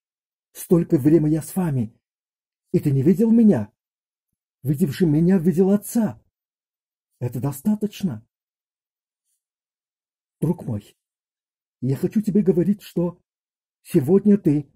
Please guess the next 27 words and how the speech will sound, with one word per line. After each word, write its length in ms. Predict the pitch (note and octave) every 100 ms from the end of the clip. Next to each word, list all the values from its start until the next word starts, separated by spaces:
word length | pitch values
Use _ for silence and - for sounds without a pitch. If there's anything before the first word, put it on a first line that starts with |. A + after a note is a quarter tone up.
| _ _ _ _ _
встретился 640 | - - D#3+ F3+ F#3 G3
со 120 | -
Христом 420 | - C3+ - F#3 D#3
Иисусом. 480 | - F#3 - F#2+ - _ _ _ _ _ _ _ _ _
Сегодня 420 | - F#3+ A#3+ A3+
уже 200 | A#3+ F#3
вы, 120 | A3 A#3+
у 140 | G#3+
тебя 240 | A#3 A3
встреча 500 | G#3+ - A3 A#3+ A#3
с 160 | G#3 -
Ним. 360 | A#3 G3+ A2+ _ _ _ _ _ _ _ _ _ _ _ _
Вот 160 | E3 G3+
эта 140 | A3+
ненависть, 600 | G#3+ B3 D4 B3+ A3 - -
которая 400 | A3 A#3 A#3 F#3+
была 260 | A#3+ A#3
в 100 | -
тебе 580 | - G3+ G#3+ F#3+ - -
к 60 | -
отношению 520 | G#3 G#3 G3 A3+ G#3
к 100 | -
любому 360 | G3 F#3 A3 F#3+
человеку, 720 | - F#3+ D#3+ - - C3+ - _ _ _ -
остановилась 960 | G3+ - - F3+ D#3+ B2+ F#3 B3 C#3+
через 340 | - D#3+ C3+ -
Христа. 480 | A2+ G#2 - G#2+